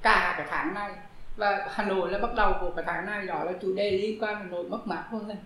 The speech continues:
Những nỗi mất mát có thể vượt qua những cái khung được gọi là mất mát hay không được gọi là, ờ, cái tính hữu hình của nó có thể mờ hơn. Thì, ờ, rất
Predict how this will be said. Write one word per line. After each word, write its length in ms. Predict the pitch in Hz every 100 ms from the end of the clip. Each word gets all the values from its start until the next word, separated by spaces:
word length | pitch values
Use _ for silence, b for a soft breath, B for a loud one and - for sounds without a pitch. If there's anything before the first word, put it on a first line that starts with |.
| - - - - - - - - - -
Những 140 | 190 175
nỗi 120 | 196
mất 160 | 262 294
mát 420 | 208 156 202 -
có 280 | 190 160 185
thể 200 | 269 - 202
vượt 260 | 233 226
qua 420 | 233 240 247 254 240
những 160 | 190
cái 80 | 170 -
khung 320 | 311 320 320
được 200 | 277 185 185
gọi 220 | 180 165
là 140 | 180
mất 200 | 185 247
mát 280 | 233 180 208 -
hay 280 | - 240 226
không 240 | 247 240 240
được 220 | 202 175
gọi 220 | 175 170
là, 320 | 175 185 170 175 B B B B
ờ, 240 | 202 185 180
cái 160 | 185 156
tính 180 | 170 180
hữu 120 | 240
hình 260 | 233 226 185
của 60 |
nó 100 | - -
có 80 | 175
thể 120 | 175
mờ 400 | 180 226 214 - 247
hơn. 140 | 240 - - - - - - - - -
Thì, 220 | 202 196
ờ, 100 | 196
rất 120 | 196